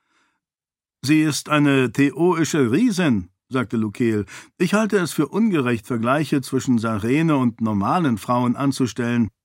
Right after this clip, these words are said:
„Wenn ich nicht so sehr mit Essen beschäftigt wäre, würde ich das nicht einfach so hinnehmen“, sagte Sarene und drohte den Männern mit der Gabel.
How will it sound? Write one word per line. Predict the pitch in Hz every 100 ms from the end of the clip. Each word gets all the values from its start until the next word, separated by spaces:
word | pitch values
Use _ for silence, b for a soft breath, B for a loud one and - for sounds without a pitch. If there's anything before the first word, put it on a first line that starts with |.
| _ _ _ _ _ _ _ _
„Wenn | 135 180
ich | 208 180
nicht | 175 196 -
so | 175 202
sehr | 147 202
mit | 185 165 -
Essen | 214 - 147
beschäftigt | 107 - 143 - 131 123
wäre, | 131 139 185 B B B
würde | 156 196 190
ich | 170 -
das | 160 -
nicht | 254 - -
einfach | 147 135 135
so | 120 143
hinnehmen“, | 135 190 123 120 156 - _ b b -
sagte | 127 123 123
Sarene | 110 113 107 123 135 120
und | 104 92
drohte | 101 156 151 117
den | 107 101
Männern | 117 131 110
mit | 107 107
der | 107
Gabel. | 131 123 98 95